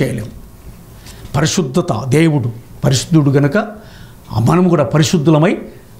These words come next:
దేవుళ్ళ కొనసాగాలి. మన కుటుంబాలు అప్పుడు ఆశీర్వాదకరంగా మారుతుంది,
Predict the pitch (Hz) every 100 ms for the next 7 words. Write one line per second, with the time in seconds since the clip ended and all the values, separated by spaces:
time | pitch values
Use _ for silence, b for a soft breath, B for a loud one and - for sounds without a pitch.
0 | - 131 147 139 127 127 123 - - -
1 | 120 113 - 143 - 135 170 156 143 135
2 | 135 120 160 - 190 156 156 156 143 123
3 | 123 120 120 117